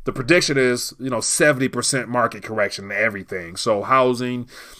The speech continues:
stocks, you know, uh, uh, Michael Pinto, I have, I'm having Michael Pinto back on the show again. And you know Michael Pinto, he's one of those guys that says, you know, he, he just be blunt.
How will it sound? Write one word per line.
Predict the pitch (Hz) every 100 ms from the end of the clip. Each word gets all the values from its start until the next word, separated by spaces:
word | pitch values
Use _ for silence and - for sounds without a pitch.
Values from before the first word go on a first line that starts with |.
| -
stocks, | - - 139 127 123 -
you | 147
know, | 120 117 117
uh, | 127 120 117
uh, |
Michael | 120 135 131
Pinto, | 151 165 143 123 127 -
I | 110
have, | 123 123
I'm | 120
having | 131 127
Michael | 123 123 120
Pinto | 156 139 123 120 - _ _ _ - - _ -
back | 135 131
on | 127
the |
show | 123 139 123
again. | 117 123 123 120 - - - - _
And | 135
you |
know | 143
Michael | 131 123 120
Pinto, | 151 135 120
he's | 135 127
one | 123
of |
those | 113
guys | 123 123 110
that | 110
says, | 127 120
you | 113
know, | 104
he, | 135
he | 123 143
just | 139 110
be | 117 110
blunt. | - 123 127